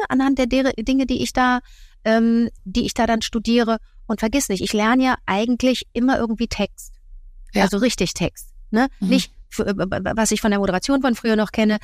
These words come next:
Speaker 1: dann li-, li-, liest du ein Exposé und dann liest du deine Moderationskarten und dann ist man ja auch nicht auf den Mund gefallen, da wird man auch, da wird man, wenn da hinten einer in Ohnmacht fällt und hinten, äh, äh, fällt eine Lampe um, das kriegen wir schon irgendwie hin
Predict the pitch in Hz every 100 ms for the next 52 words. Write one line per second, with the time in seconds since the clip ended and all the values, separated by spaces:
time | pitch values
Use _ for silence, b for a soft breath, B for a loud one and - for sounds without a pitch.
0 | B - 185 190 190 202 180 170 202 190
1 | - 185 208 208 214 180 - - 202 208
2 | 277 277 277 b b 196 185 185 - 190
3 | 185 185 180 - 269 269 - 233 220 214
4 | 214 214 b b - 190 180 175 - -
5 | - - - 190 - 226 196 180 175 -
6 | 185 262 294 233 226 220 185 202 196 190
7 | 180 190 196 214 196 190 196 185 180 185
8 | 185 202 - 190 180 240 269 - - 247
9 | 208 190 220 202 208 190 98 - 196 -
10 | 214 208 196 240 269 - 202 226 b b
11 | - - 233 233 208 214 196 180 185 269